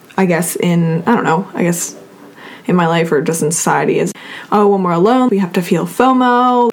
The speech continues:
I know that's an old word, but, you know, Oh, we get fomo, and, "Oh, I'm missing out on so much." And we might feel sorry for ourselves, we might hate it. But I think there comes a point when, you know, we do evolve,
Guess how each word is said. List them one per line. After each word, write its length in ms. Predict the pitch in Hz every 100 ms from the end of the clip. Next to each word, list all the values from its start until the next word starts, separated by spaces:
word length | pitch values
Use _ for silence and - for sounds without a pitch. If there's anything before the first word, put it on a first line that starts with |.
| 208
I 60 |
know 120 | 160
that's 160 | 151 -
an 60 | -
old 180 | 143
word, 280 | - - -
but, 260 | 139 - -
you 80 | 143
know, 80 | -
Oh, 120 | 226
we 100 | 220
get 180 | 208 -
fomo, 420 | 196 196 185 185
and, 80 | 180
"Oh, 160 | 254 -
I'm 100 | 240
missing 300 | 240 233 233 220
out 240 | 226 226
on 120 | 226
so 160 | 226 196
much." 600 | 202 269 285 269 - - - - - -
And 760 | 226 220 214 208 208 208 214 214 - - - - -
we 160 | 220
might 580 | 214 208 202 202 202 208 -
feel 600 | 220 220 208 202 202 202
sorry 260 | 180 196
for 140 | 220 220
ourselves, 560 | 214 220 190 180 180
we 60 | 208
might 240 | 196 190
hate 220 | 202 233 214
it. 220 | 190 -
But 100 | 202
I 40 |
think 260 | 202 220 214
there 140 | 208
comes 420 | 202 214 202 208 -
a 60 |
point 400 | 185 - 190 202
when, 360 | 196 185 180 185 -
you 80 |
know, 140 | 202 175
we 120 | 185
do 720 | 180 185 180 185 185 196 208 - -
evolve, 1300 | 190 180 175 180 180 180 185 185 - - - -